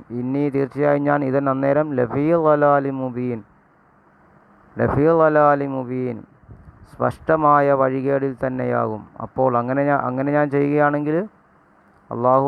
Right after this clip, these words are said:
അല്ലാത്ത ദൈവങ്ങളെ ഞാൻ ആരാധിച്ചാൽ, ഞാൻ വ്യക്തമായ വഴികേടിലാകും.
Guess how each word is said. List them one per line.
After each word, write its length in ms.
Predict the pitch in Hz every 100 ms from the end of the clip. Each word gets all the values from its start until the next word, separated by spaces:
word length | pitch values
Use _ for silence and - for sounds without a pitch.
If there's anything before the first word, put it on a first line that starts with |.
| 147
അല്ലാത്ത 420 | 143 143 139 - 151 123 - - _ _ _ _ _ _ _ _ _ _ _ - 120
ദൈവങ്ങളെ 460 | 127 139 143 147 147
ഞാൻ 140 | 143 135
ആരാധിച്ചാൽ, 720 | 135 135 135 123 143 135 123 92 - _ _ _ _ _ _ _ _ _ 104
ഞാൻ 160 | 113 131
വ്യക്തമായ 600 | 127 - - 143 139 135 143 170 -
വഴികേടിലാകും. 800 | 120 127 127 127 120 120 113 101